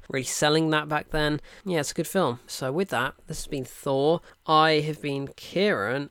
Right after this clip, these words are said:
and I shall speak to you in the next episode of You Can't Handle the Truth.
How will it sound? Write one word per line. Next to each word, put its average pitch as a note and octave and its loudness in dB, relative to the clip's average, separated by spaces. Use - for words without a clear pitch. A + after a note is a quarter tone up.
and C3+ -2
I E3 0
shall C#3+ -6
speak A3+ -4
to - -6
you B2+ 0
in G3 2
the D3+ 2
next C3+ -6
episode A2+ -8
of D#3 -6
You A3 -4
Can't F#3+ -6
Handle F#3 -4
the A2+ -2
Truth. - -6